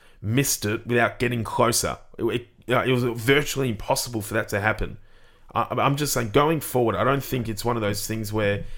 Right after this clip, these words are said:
everyone's put on notice, everyone, you know, blah, blah, blah. I just think you've got, they've got to go.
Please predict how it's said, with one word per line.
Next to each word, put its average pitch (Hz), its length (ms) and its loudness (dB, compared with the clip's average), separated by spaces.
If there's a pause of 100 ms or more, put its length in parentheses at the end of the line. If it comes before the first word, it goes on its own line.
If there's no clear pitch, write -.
(240)
everyone's 113 400 0
put - 160 0
on 90 160 -4
notice, 123 440 2
everyone, 104 360 -2
you 95 80 -4
know, 90 60 -8
blah, 107 180 2
blah, 104 180 0
blah. 127 360 0 (280)
I 120 100 2
just 123 120 0
think 113 120 -6
you've 110 100 -6
got, 113 140 -2
they've 120 140 0
got 120 100 2
to 107 80 -2
go. 113 340 0